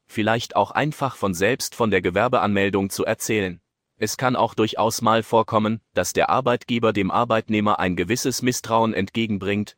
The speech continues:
wenn dieser nichts von der nebenberuflichen Tätigkeit erwähnt. Diese kleinen Spannungen können das Arbeitsklima erheblich schwächen,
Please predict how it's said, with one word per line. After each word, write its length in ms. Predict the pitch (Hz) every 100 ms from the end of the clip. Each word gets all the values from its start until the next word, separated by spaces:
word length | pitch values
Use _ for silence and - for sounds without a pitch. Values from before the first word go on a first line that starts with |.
| -
wenn 200 | 90 87
dieser 280 | 117 131 123
nichts 320 | 127 - -
von 160 | 110 98
der 100 | 87
nebenberuflichen 800 | 110 120 101 95 - 98 - 117
Tätigkeit 640 | 143 135 120 113 95 -
erwähnt. 520 | 104 104 98 87 - _ _ _ -
Diese 240 | 127 123 -
kleinen 340 | 117 113 107
Spannungen 500 | - 110 113 117 120
können 280 | 123 117 110
das 180 | 98 -
Arbeitsklima 720 | 110 110 110 - 117 101 101
erheblich 480 | 92 101 117 117 -
schwächen, 480 | - 104 - 104